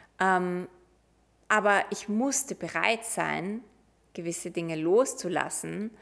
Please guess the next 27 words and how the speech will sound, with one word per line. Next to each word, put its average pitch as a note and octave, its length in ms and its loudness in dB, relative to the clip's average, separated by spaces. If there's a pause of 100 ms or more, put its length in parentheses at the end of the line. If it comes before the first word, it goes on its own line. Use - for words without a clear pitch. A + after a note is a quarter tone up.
(420)
und F#3 600 0 (100)
auch F#3 160 -2
in F#3+ 120 -6
dieses F3+ 260 -6
Vertrauen A#3+ 720 0
zu - 140 -6
gehen, E3 500 -2 (400)
dass F3+ 140 -4
es F#3+ 200 -4
okay A#3+ 440 2
ist, F3 340 -2
gewisse D#3+ 300 -6
Dinge D#3+ 220 -6
loszulassen, D#3 920 -4 (440)
um B3 360 2
meinen F3 420 2
eigenen E3+ 460 -2
Weg D#3 260 -4
zu - 120 -10
verfolgen. - 680 -2 (1000)
Und F3 580 2
was G3 140 2
auch A3+ 60 -4
immer C#4+ 160 2
dein A3+ 320 2
Weg D#3+ 240 0
ist, F3+ 500 0